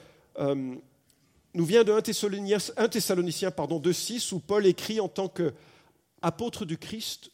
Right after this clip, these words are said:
Nous aurions pu nous imposer. » Et comme Paul se présente avec Silas en tant qu'apôtre au pluriel, certains en ont conclu que Silas était un apôtre,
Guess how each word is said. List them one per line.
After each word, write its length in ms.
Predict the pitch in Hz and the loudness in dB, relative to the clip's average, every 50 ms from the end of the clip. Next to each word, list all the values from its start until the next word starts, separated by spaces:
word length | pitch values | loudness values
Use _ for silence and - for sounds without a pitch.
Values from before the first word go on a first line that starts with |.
| _ - | _ -16
Nous 500 | 135 127 131 147 190 254 262 214 165 226 | -12 -8 -6 -4 -2 -2 -4 -2 -2 -2
aurions 260 | 220 185 185 190 170 | -2 -2 -2 -2 -4
pu 200 | - - 196 196 | -4 -8 -8 -6
nous 180 | 190 170 139 | -6 -4 -2
imposer. » 480 | 160 156 156 - 156 135 - 131 120 127 - _ _ _ _ _ - - - - - _ _ _ - - _ _ _ _ _ _ _ - | -2 -2 -2 -4 -6 -4 -4 -4 -6 -6 -8 _ _ _ _ _ -20 -20 -20 -20 -20 _ _ _ -20 -20 _ _ _ _ _ _ _ -8
Et 80 | - | -2
comme 240 | - - 226 226 - | 2 2 2 2 2
Paul 260 | - - 262 262 254 | 2 2 4 4 4
se 160 | - - - | 2 -2 -4
présente 680 | 202 - - - 208 185 185 233 233 220 - - - - - _ _ _ _ _ _ _ _ _ _ _ _ _ _ _ _ _ _ _ - | -4 -4 -2 -2 -2 0 0 -2 -4 -4 -6 -10 -14 -14 -16 _ _ _ _ _ _ _ _ _ _ _ _ _ _ _ _ _ _ _ -2
avec 260 | 196 214 220 240 220 | -2 0 2 2 2
Silas 540 | - - - - 208 208 202 190 165 - - - | 2 0 -2 -2 -2 -2 -2 -2 -4 -6 -8 -6
en 140 | - 185 | -6 -4
tant 140 | 175 208 185 | -2 -2 -2
qu'apôtre 420 | - 202 180 - - 185 180 - - | -2 -2 -2 0 0 0 0 0 -2
au 80 | 175 | -4
pluriel, 500 | - - 151 147 120 120 123 139 196 226 | -4 -4 -4 -4 -2 -2 -2 -2 -2 -2
certains 360 | 196 - - 175 - - 214 | -6 -8 -8 -8 -6 -6 -6
en 120 | 202 196 175 | -4 -4 -4
ont 80 | 160 | -6
conclu 520 | - - - 143 117 - - 175 214 302 - _ _ _ _ _ _ _ _ _ _ | -6 -6 -8 -10 -10 -10 -12 -12 -12 -12 -12 _ _ _ _ _ _ _ _ _ _
que 100 | - 170 | -6 -6
Silas 420 | 143 - - 143 131 170 208 - - | -6 -6 -6 -6 -4 -4 -4 -4 -6
était 180 | 170 - - 170 | -8 -6 -4 -4
un 160 | 151 139 139 | -4 -2 -4
apôtre, 580 | 135 110 - - 220 220 - - 156 127 107 | -4 -4 -4 -6 -8 -8 -8 -8 -6 -6 -6